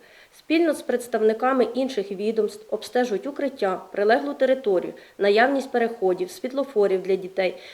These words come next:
під'їзні шляхи до закладу освіти. Особлива увага звертається на облаштування закладів освіти додатковими засобами захисту, тривожними кнопками, відеоспостереженням, огороджувальними засобами прилеглої території.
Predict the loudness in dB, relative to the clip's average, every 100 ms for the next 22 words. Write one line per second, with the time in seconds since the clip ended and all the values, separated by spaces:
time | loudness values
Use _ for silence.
0 | -6 -4 -2 -4 -4 -4 -2 -2 -2 0
1 | 0 0 -2 -2 -2 0 -2 -6 -12 -12
2 | -16 _ _ -6 -2 0 4 4 4 2
3 | 2 2 2 0 0 0 2 4 4 2
4 | 0 2 2 0 -4 -4 -2 2 2 2
5 | 0 -6 -16 -20 -4 0 2 2 4 2
6 | 2 -4 -4 -4 0 2 0 2 2 4
7 | 2 2 2 0 -2 -2 -2 0 -2 -4
8 | -10 -18 -16 -2 2 2 2 0 2 2
9 | 2 0 -6 -8 -12 _ 0 2 2 0
10 | -4 -4 0 2 2 0 -4 -6 -4 -2
11 | 0 2 2 2 2 4 4 2 2 2
12 | 2 -2 -2 -2 -2 0 0 0 0 -2
13 | -4 -4 -6 -8